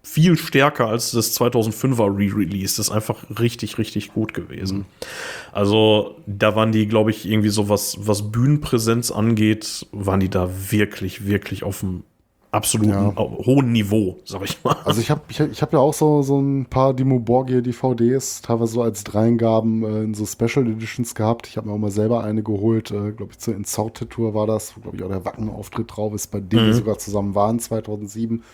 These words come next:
Speaker 2: Äh,
Speaker 1: Ja.
Speaker 2: ich, glaub ich, mit einem Grund dann, äh, zu dem Festival auch zu fahren. Ja, wahnsinnig gute Liveband auch einfach, ne? Das, äh, knallt schon richtig. Also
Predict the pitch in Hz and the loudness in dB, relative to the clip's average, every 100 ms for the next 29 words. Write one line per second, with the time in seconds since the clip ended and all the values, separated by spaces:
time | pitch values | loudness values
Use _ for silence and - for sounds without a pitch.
0 | - - - 104 101 101 113 104 117 113 | -20 -20 -4 2 4 4 2 0 -2 -2
1 | 104 98 98 117 107 107 101 - 104 92 | -2 -4 -2 0 2 2 -2 -4 -6 -6
2 | 110 123 110 107 - 101 - 107 107 - | -6 -4 -4 -4 -8 -6 0 2 2 0
3 | - - - - - 90 120 220 90 107 | -10 -20 -20 -12 0 2 2 2 2 2
4 | 110 113 107 - 107 104 101 104 98 92 | 4 2 2 0 2 4 4 2 -2 -2
5 | 95 92 101 98 98 87 95 98 98 95 | -2 -4 -6 -4 -4 -2 0 0 -2 -8
6 | - - 101 98 90 - - 104 98 - | -12 -6 -2 -2 -4 -12 -6 -4 -2 -2
7 | 87 87 - 92 - - 90 92 92 | -4 -6 -6 -8 -8 -10 -6 -4 -4